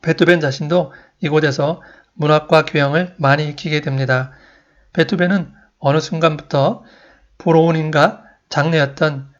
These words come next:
엘레오노레와 썸을 타기 시작했습니다. 당시 둘은 진심으로 사귀는 듯 했지만 둘 다 어린 나이고 신분 차이도 있고 해서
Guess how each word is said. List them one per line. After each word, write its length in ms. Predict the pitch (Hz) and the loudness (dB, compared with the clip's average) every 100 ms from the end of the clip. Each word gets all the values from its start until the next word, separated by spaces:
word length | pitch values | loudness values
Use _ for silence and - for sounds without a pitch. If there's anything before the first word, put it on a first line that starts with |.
| _ _ | _ _
엘레오노레와 1000 | 151 165 170 151 151 139 139 170 131 - _ | 2 4 4 4 -2 -2 0 -2 -4 -14 _
썸을 320 | - 190 185 | 0 2 2
타기 200 | 165 160 | 0 -2
시작했습니다. 840 | - 143 156 - 147 135 127 127 - - _ | -4 -4 -6 -6 -6 -2 -2 -4 -8 -20 _
당시 320 | - 143 147 | -8 -6 -6
둘은 400 | 147 147 180 - - _ _ | -4 -2 -2 -4 -16 _ _
진심으로 760 | - 151 165 156 143 156 - - | -6 -4 -2 0 0 0 -4 -10
사귀는 320 | - 185 180 | -6 -2 0
듯 180 | 180 - | -2 -4
했지만 480 | - 151 147 139 135 - _ | -8 0 0 0 -8 -20 _
둘 200 | - 170 | -6 -2
다 440 | 170 156 160 - _ _ | 4 4 4 -6 _ _
어린 280 | 151 160 | 0 0
나이고 560 | 165 147 143 170 151 139 - _ | 2 0 0 -2 -4 -4 -20 _
신분 400 | - 190 180 175 | -6 -4 -2 -4
차이도 320 | - 180 175 | 0 0 0
있고 220 | 151 - | -4 2
해서 420 | 151 127 143 190 | 2 2 -2 -2